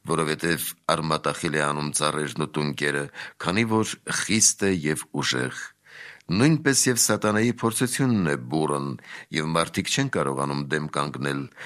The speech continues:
Այդ պատճառով էլ շրջում է մարդու հավատը Աստուծո հույսից և այլ բարիքներից ու տապալում է մարդուն։ Այս և բազում այսպիսի շատ չարիքներ է բերում Սատանայի փորձությունը։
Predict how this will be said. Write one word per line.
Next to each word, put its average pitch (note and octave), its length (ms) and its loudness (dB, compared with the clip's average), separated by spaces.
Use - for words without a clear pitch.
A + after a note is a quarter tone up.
Այդ E2+ 240 0
պատճառով E2+ 600 0
էլ A#2+ 160 2
շրջում A#2 540 2
է D2 60 0
մարդու D2 420 0
հավատը E2 460 0
Աստուծո D2+ 480 0
հույսից C#2+ 600 0
և D2 220 -2
այլ D2 100 -2
բարիքներից C#2 800 -2
ու F2 160 0
տապալում C#2+ 520 -2
է C2 80 -4
մարդուն։ B1+ 460 -6
Այս A#2 280 6
և A2 260 2
բազում G#2+ 420 4
այսպիսի G#2 460 2
շատ G2+ 300 2
չարիքներ A2+ 560 0
է D#2 80 2
բերում D2+ 320 0
Սատանայի D2 560 0
փորձությունը։ C#2 720 -4